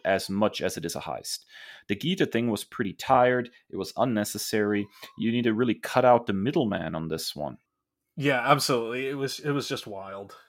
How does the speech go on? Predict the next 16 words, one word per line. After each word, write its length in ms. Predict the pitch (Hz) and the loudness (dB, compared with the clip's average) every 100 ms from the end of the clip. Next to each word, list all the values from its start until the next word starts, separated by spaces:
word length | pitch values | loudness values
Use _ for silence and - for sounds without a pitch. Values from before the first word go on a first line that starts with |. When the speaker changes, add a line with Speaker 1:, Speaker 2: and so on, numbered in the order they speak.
| _ _ _ _ - - | _ _ _ _ -18 0
Speaker 1:
Now, 140 | 131 143 | 10 12
I 60 | |
love 220 | 135 185 - | 12 10 8
that 200 | 123 - | 4 6
Kate 240 | 143 143 | 2 4
was 160 | 107 104 | -2 4
wearing 260 | 110 113 | 6 6
a 40 | 95 | 2
shirt 360 | - 127 113 | 2 2 2
during 200 | - 92 | -2 0
the 100 | 87 | -2
whole 200 | 92 95 | 0 -2
movie 300 | 95 95 90 | 0 0 0
that 200 | 87 90 | 0 0
said 260 | - 92 87 | 0 -2 -2
"volunteer." 960 | 90 92 98 98 85 - 104 82 69 | 4 8 8 4 -4 -4 -2 -2 -4